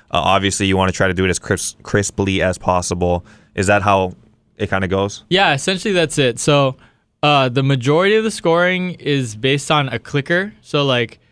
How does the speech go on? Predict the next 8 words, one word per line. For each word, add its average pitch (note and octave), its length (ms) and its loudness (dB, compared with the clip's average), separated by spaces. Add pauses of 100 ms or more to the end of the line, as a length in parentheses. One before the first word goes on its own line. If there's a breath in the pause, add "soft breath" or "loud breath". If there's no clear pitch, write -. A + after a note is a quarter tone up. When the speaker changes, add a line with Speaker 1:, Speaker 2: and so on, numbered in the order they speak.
(500)
Speaker 2:
judges D#3 380 0
will C#3+ 120 0
click D#3 340 -4 (120)
each D3 320 -2
trick - 280 -4
that A2+ 100 -4
you G#2 120 -6
do. G#2+ 240 -8